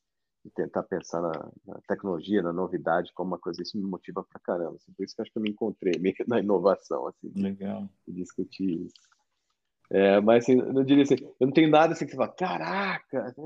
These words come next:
Speaker 1: <laughs> Eu sou uma pessoa comum.
Speaker 2: O efeito uol,
Speaker 1: Graças
Speaker 2: né?
Speaker 1: a Deus.
Speaker 2: Ah, eu sei bem, também, também sou desses.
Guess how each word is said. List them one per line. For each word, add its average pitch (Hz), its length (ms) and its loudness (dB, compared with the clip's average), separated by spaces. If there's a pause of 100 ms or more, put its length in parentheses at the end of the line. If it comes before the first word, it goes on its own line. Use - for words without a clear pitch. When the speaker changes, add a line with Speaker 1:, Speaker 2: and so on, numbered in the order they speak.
(120)
Speaker 1:
<laughs> 156 340 2
Eu 208 120 6
sou 226 240 2
uma 208 100 -2
pessoa - 380 -2
comum. 208 520 2 (180)
Speaker 2:
O - 60 0
efeito 110 400 4
uol, 90 240 8
Speaker 1:
Graças - 380 0
Speaker 2:
né? 156 80 4
Speaker 1:
a 160 120 2
Deus. 135 260 4 (400)
Speaker 2:
Ah, 95 380 0 (720)
eu - 100 -8
sei - 280 -4
bem, 85 300 -6
também, - 340 -4
também 101 260 0
sou 95 180 -2
desses. - 520 -10